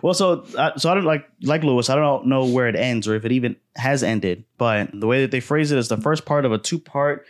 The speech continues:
final project that's gonna premiere in theaters in Japan February sixteenth. So no words on a release date for North America, but just going, like, doing the research for the episode, usually those movies take, like, three to six months to drop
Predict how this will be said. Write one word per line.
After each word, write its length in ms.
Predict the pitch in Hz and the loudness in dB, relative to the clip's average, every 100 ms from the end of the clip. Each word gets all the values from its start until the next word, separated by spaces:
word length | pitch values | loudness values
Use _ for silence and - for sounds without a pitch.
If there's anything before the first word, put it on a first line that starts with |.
| - | -20
final 520 | - - 147 160 160 | -4 0 2 4 2
project 680 | 147 - 160 156 120 110 104 | 0 -2 0 0 0 -2 0
that's 120 | 110 107 | -4 -2
gonna 220 | 123 113 | -2 -2
premiere 360 | - 113 120 | -2 0 0
in 180 | 113 135 | 0 0
theaters 600 | 131 131 120 113 107 101 - | -2 0 0 0 -2 -4 -6
in 200 | 120 113 | -2 -2
Japan 680 | 110 104 175 180 113 101 95 | -2 -2 0 2 2 0 -2
February 400 | - 117 120 113 | -2 0 2 0
sixteenth. 480 | 104 113 - - 85 _ _ | 0 -4 -6 -8 -8 _ _
So 380 | - 120 104 101 | -2 2 2 2
no 240 | 113 156 | 2 2
words 320 | 147 147 151 | 2 2 0
on 120 | 104 127 | 0 0
a 60 | |
release 340 | 110 113 139 - | 0 0 0 0
date 240 | 117 110 | -2 -2
for 140 | 107 107 | -4 -2
North 260 | 113 110 | -2 -2
America, 540 | 101 131 151 123 110 101 | 0 2 2 0 -2 -2
but 260 | 98 98 | -2 -2
just 180 | - 127 | -4 -4
going, 340 | 131 131 131 - | -2 0 -2 -2
like, 160 | 110 | -4
doing 160 | 107 123 | 0 2
the 60 | 113 | 2
research 360 | 120 - 104 | 0 -2 -4
for 100 | - | -2
the 80 | 104 | -2
episode, 400 | 107 - 95 95 - - - - | -2 -2 -2 -2 -6 -20 -20 -8
usually 300 | - 151 143 | 0 2 4
those 180 | 131 117 | 2 2
movies 300 | 120 113 107 | 2 0 -2
take, 240 | - 110 | -2 -2
like, 160 | 104 95 | -2 -4
three 480 | - - 120 127 127 | -6 -4 0 2 2
to 140 | 107 | 0
six 400 | - - 117 - | 0 -2 -2 -2
months 260 | 107 98 - | -2 -2 -4
to 120 | - | -8
drop 420 | 87 107 95 95 | -4 0 0 -4